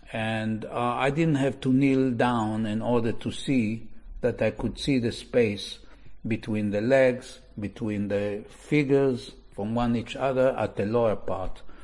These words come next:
And, um, that gave me the idea that,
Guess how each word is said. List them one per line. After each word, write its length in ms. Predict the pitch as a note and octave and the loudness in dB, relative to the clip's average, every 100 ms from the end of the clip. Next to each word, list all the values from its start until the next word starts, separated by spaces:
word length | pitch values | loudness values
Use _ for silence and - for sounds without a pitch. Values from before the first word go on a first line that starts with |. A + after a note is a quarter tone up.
| - - - - - | -18 -18 -20 -20 -12
And, 480 | A2+ A2+ A2+ A2+ A2 | -4 -2 0 0 2
um, 540 | A2 A2 A2 A2+ A#2 - | 4 4 2 -2 -6 -8
that 380 | C#3 D#3 E3 - | 2 4 4 4
gave 180 | D3+ | 4
me 120 | C#3+ C3+ | 4 4
the 120 | B2 | 4
idea 680 | A#2+ A2+ B2+ A#2 A2 A2+ A2 | 2 2 2 2 2 2 2
that, 360 | A#2+ C3 - | 0 0 -6